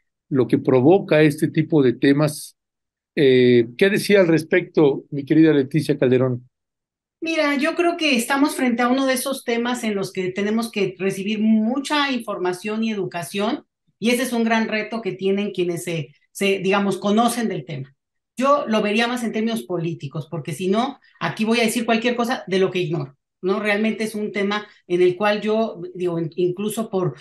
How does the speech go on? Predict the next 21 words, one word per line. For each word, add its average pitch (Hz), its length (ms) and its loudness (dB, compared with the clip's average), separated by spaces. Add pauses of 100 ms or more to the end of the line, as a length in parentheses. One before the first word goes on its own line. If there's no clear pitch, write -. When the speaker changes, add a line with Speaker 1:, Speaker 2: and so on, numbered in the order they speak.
(140)
Speaker 2:
por 180 180 0
formación 180 520 0
y 220 60 0
por 185 200 -4
edad, 208 320 -2
creo 196 220 -4
que 202 80 -4
es 202 100 -6
muy 240 240 -2
importante 190 800 -6 (260)
que 190 100 0
hubiera 214 380 2
una 208 480 -2 (140)
educación 196 920 -2
al 170 160 -4
respecto. 156 580 -8
Pero 254 300 2
políticamente 214 800 0
hablando, 180 400 -2
me 185 140 -4
parece 202 600 -6